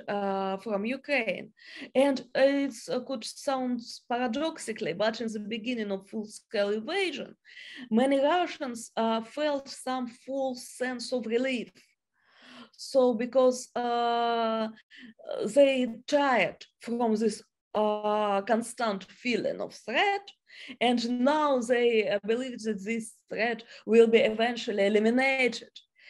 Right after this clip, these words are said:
and they will get a peaceful and friendly Ukraine near the borders, finally.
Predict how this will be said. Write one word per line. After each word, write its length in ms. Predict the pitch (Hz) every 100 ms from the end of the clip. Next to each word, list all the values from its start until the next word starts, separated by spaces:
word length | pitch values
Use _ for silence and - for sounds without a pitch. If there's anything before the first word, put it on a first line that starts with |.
| -
and 180 | 226 214
they 300 | 226 254 262
will 180 | 247 233
get 260 | 262 247 247
a 120 | 247 -
peaceful 420 | 330 311 - 247 220
and 140 | 220
friendly 600 | 226 226 240 220 214 202 202 196
Ukraine 460 | 196 226 262 226 196
near 200 | 208 196
the 160 | 208
borders, 540 | 185 208 202 - - - -
finally. 600 | 202 196 151 117 92